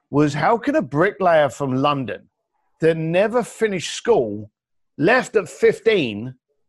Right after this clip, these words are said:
be doing this with Elon Musk, Richard Branson, Elton John, and those people? How can that possibly be happening? And to be completely blunt, I did it just to piss off my kids. 'Cause I thought, my, my kids always joke about how I do this stuff. And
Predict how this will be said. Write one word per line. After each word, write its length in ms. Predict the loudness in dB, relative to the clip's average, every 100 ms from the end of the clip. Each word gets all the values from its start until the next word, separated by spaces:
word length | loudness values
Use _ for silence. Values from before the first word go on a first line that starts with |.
| _ _ _ _
be 140 | -2 0
doing 340 | 2 0 2
this 160 | 0 -2
with 120 | -2 0
Elon 320 | 0 0 0 0
Musk, 180 | -2 -4
Richard 320 | -6 -6 -4
Branson, 420 | -2 -2 -4 -2
Elton 280 | -2 -2 -2
John, 180 | 0 0
and 120 | 2
those 240 | 4 4 2
people? 380 | -4 -8 -8 -8
How 220 | -4 -4 -4
can 140 | -4
that 240 | -2 -2 -6 -8
possibly 420 | -2 -2 -4 -6 -4
be 120 | -2
happening? 440 | -2 -4 -8 -18 _ _ _ _ _ _ -2
And 420 | 0 2 0 -4
to 100 | -4
be 160 | 0 0
completely 500 | 0 -2 0 0 -2 -2
blunt, 280 | 0 0 -4 _ _ _ _
I 80 | -2
did 200 | 0 0
it 120 | -2
just 220 | -4 -6 -6
to 60 |
piss 260 | -2 -2 0
off 180 | -4 -4
my 140 | -10 -10
kids. 340 | -12 -14 -18 -20 _ _
'Cause 140 | -2 2
I 120 | 2
thought, 420 | 2 2 2 2
my, 180 | 0 -2 0
my 40 | -4
kids 280 | -2 -2 2
always 320 | 2 4 2
joke 260 | 2 2 2
about 180 | -2 0 2
how 120 | 2
I 100 | 2
do 200 | 0 -2
this 180 | -4 -4
stuff. 240 | -2 -2
And 80 | -6